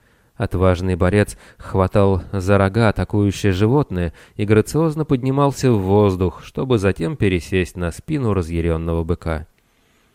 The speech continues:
Жаль, что никто никогда не учил ахейца этому опасному искусству. Бык остановился, замер на мгновение, словно удивленный высокими стенами арены и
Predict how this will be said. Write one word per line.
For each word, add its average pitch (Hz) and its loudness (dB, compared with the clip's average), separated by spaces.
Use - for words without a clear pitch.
Жаль, 107 0
что - -2
никто 98 -2
никогда 113 0
не 135 -2
учил 117 2
ахейца 117 0
этому 87 -2
опасному 95 0
искусству. 104 0
Бык 87 -2
остановился, 104 0
замер 123 4
на 143 2
мгновение, 127 4
словно 110 2
удивленный 92 2
высокими 90 -2
стенами 90 -2
арены 95 0
и - -6